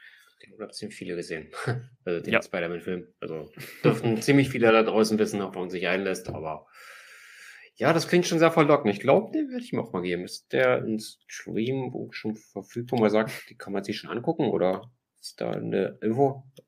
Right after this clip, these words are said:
Speaker 1: der zugreifbar ist, streammäßig?
Speaker 2: Ja, ja, auf Netflix.
Speaker 1: Netflix, hast du das gesagt? Gut, dann hab ich
Speaker 2: Ja, ja,
Speaker 1: das
Speaker 2: der
Speaker 1: versehen
Speaker 2: ist
Speaker 1: mal
Speaker 2: auf Netflix immer noch verfügbar. Also den hat Netflix damals von Sony, äh, eingekauft.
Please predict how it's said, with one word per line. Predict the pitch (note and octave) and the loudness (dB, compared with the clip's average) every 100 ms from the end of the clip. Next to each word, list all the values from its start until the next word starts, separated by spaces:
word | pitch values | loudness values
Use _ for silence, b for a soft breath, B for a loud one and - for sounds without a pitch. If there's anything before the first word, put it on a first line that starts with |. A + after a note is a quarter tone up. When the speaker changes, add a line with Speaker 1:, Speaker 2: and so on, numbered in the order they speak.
| _ _ A2+ | _ _ 2
Speaker 1:
der | G2+ G2 - _ _ | 4 2 -6 _ _
zugreifbar | - - - B2 B2 A#2 A#2+ | -12 -2 4 4 6 4 4
ist, | - - _ _ | -2 -12 _ _
streammäßig? | - A#2 C3+ A2 B2+ C#3+ - b b b b b b b b - | -4 0 2 0 -2 -8 -16 b b b b b b b b 6
Speaker 2:
Ja, | G3 | 10
ja, | B3+ D3 | 10 8
auf | F3 | 6
Netflix. | A#3+ C#3+ C#3 A2 - _ _ _ _ _ | 4 4 2 0 -4 _ _ _ _ _
Speaker 1:
Netflix, | A#2 - A2 | -14 -12 -12
hast | F#2+ | -10
du | A2+ | -12
das | A2 | -10
gesagt? | G#2 G#2+ - C4+ | -6 -6 -4 -6
Gut, | G#2 F#2+ | -4 -4
dann | D#2+ | -6
hab | F#2+ | 0
ich | B2+ | 6
Speaker 2:
Ja, | |
ja, | G3+ C3+ | 10 10
Speaker 1:
das | |
Speaker 2:
der | C#3+ D#3 | 8 4
Speaker 1:
versehen | - | 4
Speaker 2:
ist | |
Speaker 1:
mal | G#2 | 2
Speaker 2:
auf | E3+ - | 0 2
Netflix | F#3 - F#3 F#3 - | 0 2 -2 -2 -4
immer | - D#3 D#3+ | -6 -2 0
noch | D#3+ | 0
verfügbar. | F3 D#3 D3+ A#2+ | -2 -2 2 4
Also | A2+ A#2+ | 4 4
den | B2+ | 4
hat | C3 C#3 | 4 2
Netflix | D3 - D#3 - | 0 0 -2 0
damals | C#3 C#3 | 2 0
von | - C3+ C#3+ | 2 2 2
Sony, | C#3 C#3 C#3+ C3+ C3+ | 2 2 2 2 0
äh, | C3 C3+ C3 | 0 0 0
eingekauft. | - B2 C3+ B2+ B2 A#2 B2 | 2 0 0 2 4 6 4